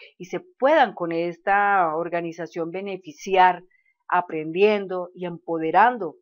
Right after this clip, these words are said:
estos temas ofimáticos, entre ellos el que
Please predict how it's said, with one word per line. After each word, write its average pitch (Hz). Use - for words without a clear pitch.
estos 180
temas 214
ofimáticos, 175
entre 170
ellos 196
el 160
que 147